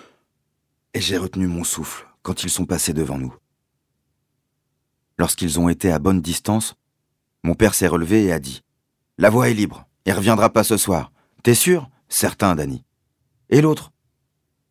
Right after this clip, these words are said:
Celui qui était dans la clairière ? » « Il sera bientôt parti. » «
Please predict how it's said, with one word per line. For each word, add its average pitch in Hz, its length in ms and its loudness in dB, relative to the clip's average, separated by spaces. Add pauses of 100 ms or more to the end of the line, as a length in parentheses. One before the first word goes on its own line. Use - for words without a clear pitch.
(160)
Celui 151 200 0
qui 139 120 2
était 131 160 4
dans 117 100 2
la 113 80 2
clairière ? » « 117 480 2 (800)
Il 95 80 -2
sera 101 200 2
bientôt 98 280 2
parti. » « 90 440 -2